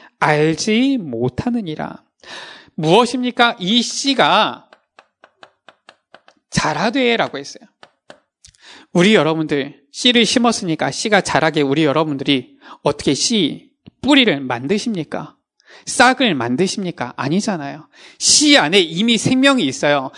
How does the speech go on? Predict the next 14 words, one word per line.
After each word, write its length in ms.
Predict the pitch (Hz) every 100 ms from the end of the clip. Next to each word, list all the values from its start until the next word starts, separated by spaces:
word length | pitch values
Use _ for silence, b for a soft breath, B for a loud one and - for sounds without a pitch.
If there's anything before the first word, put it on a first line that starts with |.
| B -
이 260 | 240 269
씨가 760 | 240 - 285 226 180 220 127 - _
땅에 380 | 254 262 240 170
떨어지면은 760 | 240 277 262 233 156 160 240 147 B B
그 100 | -
농부는 720 | 302 285 190 208 233 214 156 -
밤낮 540 | 208 247 254 214 -
자고 340 | - 160 226
하는 320 | 214 269 269 180
중에 380 | 160 208 185 B B
자고 380 | - - 180 277
있어도 360 | 262 - 262 254
상관없어요. 600 | 254 254 233 143 170 139 B B -
반드시 920 | 175 202 240 262 - 277 277 269